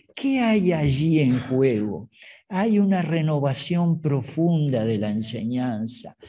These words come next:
Les voy a contar un secreto bien guardado de la profesión docente, que es obvia. Nadie sabe algo hasta que se lo tiene que explicar a otro. Y los tutores entre pares,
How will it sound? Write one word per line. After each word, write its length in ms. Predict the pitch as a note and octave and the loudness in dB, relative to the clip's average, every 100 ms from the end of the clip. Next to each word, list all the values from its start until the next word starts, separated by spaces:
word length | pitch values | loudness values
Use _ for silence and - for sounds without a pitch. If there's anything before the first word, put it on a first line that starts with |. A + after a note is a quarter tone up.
| - - - - - _ - _ | -20 -20 -18 -18 -20 _ -20 _
Les 160 | A3 | -2
voy 220 | G#3+ C#4 C4 | 0 0 0
a 100 | F3 | 2
contar 380 | C#3+ C#3 D#3+ | 0 2 4
un 80 | E3+ | 4
secreto 720 | C#3 C3 - C3+ D#3 D3+ C#3 A#2 | 2 -2 0 2 2 2 0 2
bien 300 | C3 D3+ C3 | 2 4 2
guardado 840 | A#2+ G2 A2 A2 A#2 A#2+ G2+ F#2 | 0 -2 -2 0 0 0 0 -2
de 120 | F#2 | -4
la 120 | E2 | -6
profesión 640 | F#2 G#2 G#2 G2 - B2+ | -6 -8 -6 -4 -2 -2
docente, 580 | A#2 F#2+ - A2+ G#2 F2 | -2 -2 0 0 -2 -4
que 120 | F#3 | 0
es 180 | G#3+ - | 0 2
obvia. 440 | F#2+ G#2 F2 C#2+ - - - _ - - - _ _ _ | -2 -2 -4 -10 -16 -20 -20 _ -18 -18 -20 _ _ _
Nadie 580 | E3 E3 E3 D#3 C#3 B2+ | 2 4 6 4 4 2
sabe 640 | A#2+ - C#3+ D3 C#3+ B2 | 0 -2 0 0 0 0
algo 640 | B2+ C#3 C3 B2 C#3 C#3+ - | 0 0 0 0 0 0 -4
hasta 340 | B2+ A2+ B2+ | -6 -4 -4
que 380 | A2+ C3 C#3 C3+ | -2 0 0 -2
se 200 | - D3+ | -4 0
lo 180 | B2 A#2 | 0 0
tiene 300 | B2+ B2 B2 | 2 2 2
que 80 | A#2 | -2
explicar 440 | A2+ G2+ F2 G2 | -4 -6 -4 -4
a 120 | F#2 E2 | -4 -8
otro. 360 | A#1+ - - - _ _ _ - - - - _ | -10 -16 -20 -20 _ _ _ -20 -20 -20 -20 _
Y 180 | D#3+ D#3+ | 2 4
los 300 | D#3 D3+ D3 | 6 4 2
tutores 760 | D#3+ D#3 D#3 G3 G#3 G#3 F3 F3 | 2 2 4 6 8 6 4 4
entre 420 | E3+ E3 D3+ D#3 | 6 6 4 2
pares, 920 | - E3+ D#3+ C#3+ C#3 C3+ D3 - - | 2 2 2 2 0 0 -2 -6 -14